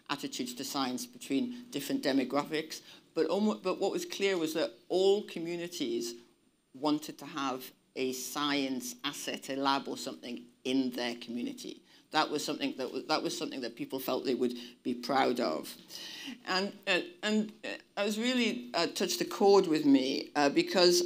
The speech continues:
um, you know, I was one of those irritating, well, in some ways, irritating young, uh, girls who knew exactly what they wanted to be. I knew that I wanted to be an engineer,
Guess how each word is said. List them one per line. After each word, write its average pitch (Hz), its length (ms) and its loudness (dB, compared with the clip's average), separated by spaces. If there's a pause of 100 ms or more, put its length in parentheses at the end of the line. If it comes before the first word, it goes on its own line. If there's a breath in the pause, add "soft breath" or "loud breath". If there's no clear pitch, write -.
(100)
um, 170 400 2
you 170 80 0
know, 151 80 4
I 202 100 6
was 196 140 2
one 180 140 4
of 170 100 2
those 156 320 2 (120)
irritating, 156 720 2
well, 160 160 8
in 139 80 8
some 143 220 4
ways, 120 240 2
irritating 131 580 2
young, 127 400 2 (720 loud breath)
uh, 131 320 6 (120)
girls 196 600 12
who 175 120 8
knew 160 140 10
exactly 160 480 6
what 143 220 0
they 143 80 0
wanted 139 380 0
to 120 80 -6
be. 160 280 2
I 175 80 4
knew 180 180 2
that 170 140 6
I 143 60 6
wanted 143 260 2
to - 80 -8
be 143 160 4
an 135 200 4
engineer, 139 720 8